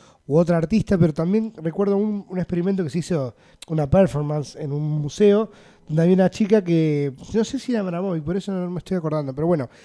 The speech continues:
consistía en que era una, una, una artista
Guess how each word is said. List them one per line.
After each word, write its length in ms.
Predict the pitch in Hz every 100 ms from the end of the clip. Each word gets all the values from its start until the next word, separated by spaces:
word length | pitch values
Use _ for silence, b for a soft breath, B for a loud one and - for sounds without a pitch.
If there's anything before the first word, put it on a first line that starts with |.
| b _
consistía 520 | 180 165 202 269 254
en 80 | 202
que 100 | 208
era 80 |
una, 300 | 196 170 156
una, 640 | - 180 170 160 147 135 117
una 180 | 170 170
artista 500 | 170 269 - 269